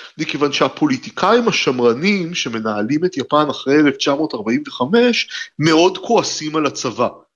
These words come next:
בעיקר בגלל שהצבא היה לא צייתני לדרג המדיני, והם חושבים שהצבא והצי הביאו את יפן לאסון של התבוסה במלחמת העולם השנייה, והם נהנים להתנקם בהם ולפרק אותם.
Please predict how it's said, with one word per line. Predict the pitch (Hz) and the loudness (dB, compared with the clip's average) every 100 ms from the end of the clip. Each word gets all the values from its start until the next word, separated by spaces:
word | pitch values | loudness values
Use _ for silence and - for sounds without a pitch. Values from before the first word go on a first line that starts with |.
| _ _ | _ _
בעיקר | 123 139 - 175 185 | -8 -4 2 4 4
בגלל | 143 139 120 | 2 0 0
שהצבא | - 110 - - - - 135 113 180 | -2 -6 -8 -14 -14 -8 -6 0 2
היה | 170 143 | 4 2
לא | 139 160 156 | 2 0 -2
צייתני | 180 151 151 123 143 | -4 -4 -6 -8 -6
לדרג | 143 135 127 127 127 | -4 -2 -2 -2 -4
המדיני, | 117 107 110 110 - _ _ - - - | -6 -6 -8 -8 -10 _ _ -20 -18 0
והם | 127 | 0
חושבים | - 117 - 202 240 | 2 -2 0 2 2
שהצבא | 202 135 - 143 113 143 196 190 | 2 0 2 0 2 4 4 4
והצי | 185 170 - - 262 240 | 2 0 -6 -4 -2 -2
הביאו | 147 202 226 | -4 -6 -4
את | 220 | -4
יפן | 180 - 208 196 | -6 0 0 2
לאסון | 165 139 - - 226 226 233 226 _ _ - | 2 2 0 -2 -2 -2 -6 -14 _ _ -4
של | 180 156 | 2 2
התבוסה | - 147 - 190 190 185 | 0 -6 -6 0 2 2
במלחמת | 156 151 165 160 | -2 -2 -2 0
העולם | 139 135 143 | 2 2 0
השנייה, | 139 - 185 254 | -2 -2 2 2
והם | 226 208 180 | 2 0 2
נהנים | 165 160 156 170 202 | 4 4 2 0 -2
להתנקם | 196 180 - 151 135 - 151 151 | -2 -4 -4 -4 -2 2 2 2
בהם | 147 135 131 127 _ _ - | 2 2 2 -4 _ _ 0
ולפרק | 131 - 131 120 127 - | 0 2 2 2 2 0
אותם. | - | -10